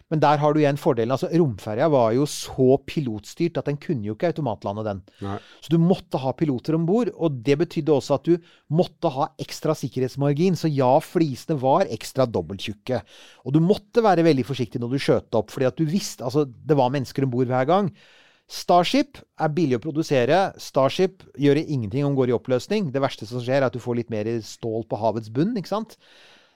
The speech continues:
Speaker 1: Det er noe vi fint tåler. Så derfor så, så er dette, det er mye mindre som står på spill. De kan pushe det mer. Men selvfølgelig, det, de, de, de regner jo med at for eksempel varmeskjoldet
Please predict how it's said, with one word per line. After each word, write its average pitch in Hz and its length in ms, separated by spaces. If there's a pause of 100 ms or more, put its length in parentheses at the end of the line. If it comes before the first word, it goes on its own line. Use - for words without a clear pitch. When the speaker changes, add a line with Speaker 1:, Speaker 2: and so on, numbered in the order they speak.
(140)
Speaker 1:
Det 143 80
er 135 120
noe 120 160
vi 131 160
fint 120 240
tåler. 131 400 (540)
Så - 160
derfor 156 400
så, - 180 (300)
så - 280 (360)
er 151 160
dette, 135 320
det 127 80
er 143 80
mye 139 160
mindre 110 320
som 135 80
står 123 160
på - 80
spill. 131 280 (120)
De 131 60 (100)
kan 147 300 (100)
pushe - 400
det 113 80
mer. 123 240 (380)
Men 107 100
selvfølgelig, 110 460
det, 113 80
de, 127 60 (120)
de, 127 220
de 143 160
regner 123 320
jo 190 100
med 165 240
at - 480
for 131 140
eksempel 120 260
varmeskjoldet 107 560